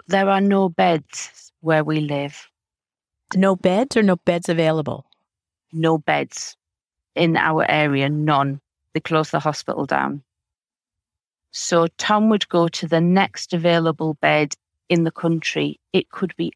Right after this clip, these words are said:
Speaker 1: anywhere in the whole of England. Couldn't get my head around,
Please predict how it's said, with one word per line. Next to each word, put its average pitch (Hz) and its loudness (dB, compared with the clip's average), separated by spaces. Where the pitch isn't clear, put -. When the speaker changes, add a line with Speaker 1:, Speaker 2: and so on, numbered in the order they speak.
Speaker 1:
anywhere 151 2
in 151 0
the 151 -2
whole 151 0
of 147 -4
England. 143 -2
Couldn't 254 0
get - 0
my 190 0
head 185 -2
around, 165 0